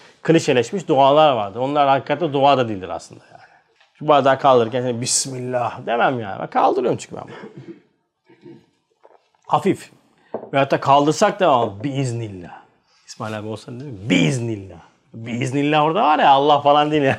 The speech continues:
<laughs> Orada aslında ben varım da işte "Biiznillah" diyoruz orası. Evet, kaderi ezeli ve baki sermediği arıyor üstad ve "Ben," diyor, "ancak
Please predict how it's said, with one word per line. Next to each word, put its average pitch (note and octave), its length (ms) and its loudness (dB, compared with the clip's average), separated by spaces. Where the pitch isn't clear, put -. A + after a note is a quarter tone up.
<laughs> E3+ 260 0
Orada D#3+ 260 4
aslında F#3+ 380 2
ben G#3 240 4
varım F#4 240 2
da F#4 60 0
işte G3+ 280 -4
"Biiznillah" E3+ 560 0
diyoruz G#2 260 -4
orası. F2+ 300 -12
Evet, A3 260 4
kaderi G#3+ 320 6
ezeli E3 540 4
ve D#3+ 180 4
baki E3 420 4
sermediği E3+ 680 4
arıyor F3+ 420 6
üstad A3 400 2
ve G3 220 4
"Ben," E3+ 300 4
diyor, D#3+ 180 4
"ancak F#3 480 4